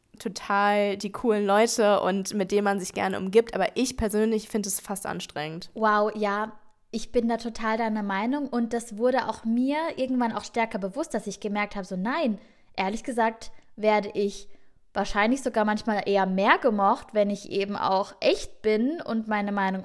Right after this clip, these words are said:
Speaker 2: äußere und eben diejenigen, die dich dann trotzdem nicht mögen wollen, die hätten dich aber auch sonst nicht gemocht. Und ich finde aber auch, es ist ganz interessant, weil ich auch es jetzt eher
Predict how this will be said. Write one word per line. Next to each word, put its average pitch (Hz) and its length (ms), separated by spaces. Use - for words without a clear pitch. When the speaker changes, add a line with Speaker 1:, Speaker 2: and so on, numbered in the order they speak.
Speaker 2:
äußere 226 680
und 226 640
eben 214 300
diejenigen, 254 460
die 240 120
dich 226 140
dann 220 140
trotzdem 226 340
nicht 240 160
mögen 233 320
wollen, 226 220
die 226 80
hätten 226 180
dich 226 140
aber 220 140
auch 220 60
sonst 202 220
nicht 185 160
gemocht. - 460
Und 220 180
ich 233 120
finde 262 240
aber 220 260
auch, 269 180
es 320 140
ist 233 60
ganz 247 220
interessant, 233 560
weil 226 180
ich 220 140
auch 262 420
es 240 240
jetzt 247 420
eher 269 520